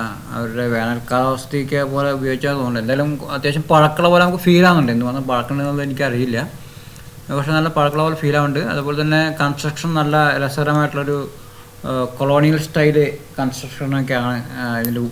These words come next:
ഉൾഭാഗത്തൊക്കെ നമുക്ക് ഫീൽ ആവുന്നത് കേട്ടോ. പിന്നെ നല്ല രസകരമായിട്ട് ഊട്ടിയിൽ മൊത്തത്തിൽ ഗാർഡനും കാര്യങ്ങളൊക്കെ അറിയാലോ,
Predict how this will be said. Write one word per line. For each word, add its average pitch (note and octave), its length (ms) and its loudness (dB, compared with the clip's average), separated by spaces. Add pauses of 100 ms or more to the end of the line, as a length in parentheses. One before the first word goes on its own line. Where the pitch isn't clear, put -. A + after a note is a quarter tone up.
(120)
ഉൾഭാഗത്തൊക്കെ C3+ 680 2
നമുക്ക് B2+ 220 -2
ഫീൽ A#2 140 -2
ആവുന്നത് G#2+ 200 -6
കേട്ടോ. G2 160 -8 (800)
പിന്നെ C3 240 -4
നല്ല C3+ 160 -2 (200)
രസകരമായിട്ട് C#3 500 -2 (160)
ഊട്ടിയിൽ A2+ 240 -6
മൊത്തത്തിൽ C3+ 420 -4 (380)
ഗാർഡനും C#3 380 2
കാര്യങ്ങളൊക്കെ D3 520 2 (240)
അറിയാലോ, C3+ 320 4